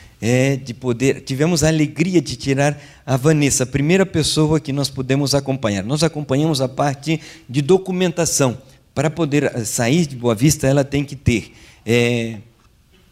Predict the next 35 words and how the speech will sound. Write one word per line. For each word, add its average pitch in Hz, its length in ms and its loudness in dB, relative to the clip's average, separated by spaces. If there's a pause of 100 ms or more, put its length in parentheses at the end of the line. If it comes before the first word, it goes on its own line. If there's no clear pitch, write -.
perfil 147 320 0
de 160 60 2
refugiado, 131 540 0
ter 147 160 -2
ido 160 160 2
à - 20 0
Polícia 147 320 -2
Federal 135 460 0
e 151 40 -2
se 143 80 -8
registrado 135 540 -2
como 139 140 -4
refugiado, 123 520 -2 (380)
ter 160 160 2
tirado 147 380 0
o - 20 -8
C 156 180 2
P 147 140 -2
F, 131 380 -2 (340)
é, 139 320 2
carteira 151 400 -4
de 151 100 -8
trabalho, 123 540 -2 (260)
é, 131 260 2
carnê 135 600 0
de 165 420 0
saúde 151 480 0
do 147 140 -6
sus, 156 400 0 (240)
para 131 120 0
poder 135 300 0
fazer 135 300 -2
parte 139 360 -2
do 123 140 -14
sus, 156 260 -4